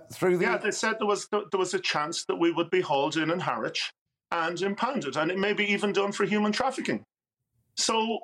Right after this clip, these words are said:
Speaker 2: anyway, we, we, we made our way over to Warsaw, and as we got through the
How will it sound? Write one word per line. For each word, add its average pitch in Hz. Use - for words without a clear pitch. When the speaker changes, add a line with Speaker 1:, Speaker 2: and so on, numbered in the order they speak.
Speaker 2:
anyway, 196
we, 180
we, 170
we 165
made 190
our 175
way 156
over 156
to 156
Warsaw, 143
and 180
as 208
we 202
got 170
through 170
the 151